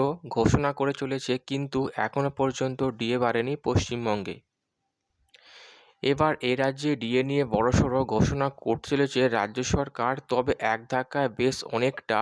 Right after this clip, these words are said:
ডিএ ঘোষণা করা হতে পারে বলে মনে করা হচ্ছে।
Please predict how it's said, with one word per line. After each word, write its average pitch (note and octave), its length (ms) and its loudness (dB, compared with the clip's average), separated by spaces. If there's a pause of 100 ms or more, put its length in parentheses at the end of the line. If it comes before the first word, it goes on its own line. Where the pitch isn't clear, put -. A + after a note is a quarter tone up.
(180)
ডিএ A2+ 180 -2 (100)
ঘোষণা C#3 300 -4 (100)
করা A#2 180 2
হতে B2+ 220 -4
পারে C3 200 -2
বলে A#2 160 -4 (160)
মনে A#2 220 2
করা A2+ 220 2
হচ্ছে। - 280 -12